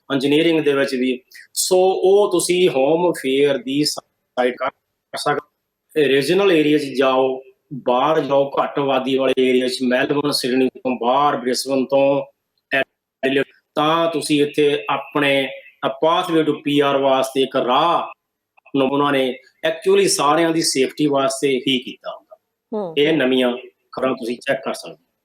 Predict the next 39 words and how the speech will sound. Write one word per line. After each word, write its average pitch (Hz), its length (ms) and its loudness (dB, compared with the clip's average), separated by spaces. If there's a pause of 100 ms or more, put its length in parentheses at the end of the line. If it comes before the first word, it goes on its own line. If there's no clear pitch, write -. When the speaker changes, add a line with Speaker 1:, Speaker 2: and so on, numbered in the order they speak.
(140)
Speaker 2:
ਜੀ, 202 180 -4
ਬਿਲਕੁਲ। 175 580 -6
ਤੇ, 208 300 -2 (420)
ਅ, 220 280 0
ਸਮਾਂ 254 220 2
ਸਾਡੇ 277 220 -2
ਕੋਲ 285 160 0 (100)
ਘੱਟ 247 140 -4
ਰਹਿ 254 120 0
ਗਿਆ। 262 200 2
ਜਾਂਦੇ 220 260 -4
ਜਾਂਦੇ 214 240 0
ਅਸੀਂ 214 160 -6
ਜ਼ਿਕਰ 196 240 -2
ਕਰਾਂਗੇ 185 480 -2
ਕਿ 202 340 -4
ਇਹ 247 400 2
ਸਾਡੇ, 175 720 -2 (120)
ਅ, 165 180 -2
ਜਿਹੜਾ 160 340 -2
ਪ੍ਰੋਗਰਾਮ 185 420 -2
ਹੈ 175 40 -2
ਆਸਟ੍ਰੇਲੀਆ 165 340 -4
ਡਾਇਰੀ, 165 280 -2
ਇਸ 170 280 -6
ਸਾਲ 165 220 0
ਦਾ 175 240 2 (560)
ਆਖਰੀ 233 380 -2
ਪ੍ਰੋਗਰਾਮ 190 540 2
ਹੈ। 196 140 2
ਅਗਲੇ 233 220 0
ਪ੍ਰੋਗਰਾਮ 202 420 0
ਦੇ 208 100 0
ਵਿੱਚ 190 240 -2
ਆਪਾਂ 185 440 0 (140)
ਨਵੇਂ 208 360 -2
ਸਫ਼ਰ 226 300 -4
ਦੀ 196 260 -6
ਸ਼ੁਰੂਆਤ 175 540 0